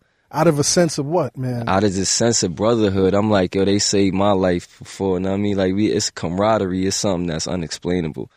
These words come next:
Speaker 2: So I'm like, "I can't let them do that without me," so I'm going back.
Speaker 1: How was the second tour?
Speaker 2: The second tour was kinda cake. It was
Speaker 1: Right.
Speaker 2: easier 'cause we done, we done did everything,
Speaker 1: Right,
Speaker 2: you know
Speaker 1: right,
Speaker 2: what I mean,
Speaker 1: right.
Speaker 2: before then, so.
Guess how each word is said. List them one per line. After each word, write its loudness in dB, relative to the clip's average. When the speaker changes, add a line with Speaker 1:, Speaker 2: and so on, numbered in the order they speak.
Speaker 2:
So 0
I'm 4
like, 2
"I 2
can't -2
let 0
them -4
do -4
that -4
without -4
me," 0
so -4
I'm 0
going -2
back. 0
Speaker 1:
How 2
was 2
the -4
second -4
tour? -6
Speaker 2:
The -4
second 4
tour 4
was -2
kinda -2
cake. -4
It 0
was 0
Speaker 1:
Right. -4
Speaker 2:
easier 2
'cause -6
we 2
done, 0
we -2
done -2
did -2
everything, -4
Speaker 1:
Right, -6
Speaker 2:
you -16
know -4
Speaker 1:
right, 0
Speaker 2:
what 0
I 0
mean, 0
Speaker 1:
right. -8
Speaker 2:
before 0
then, -6
so. -8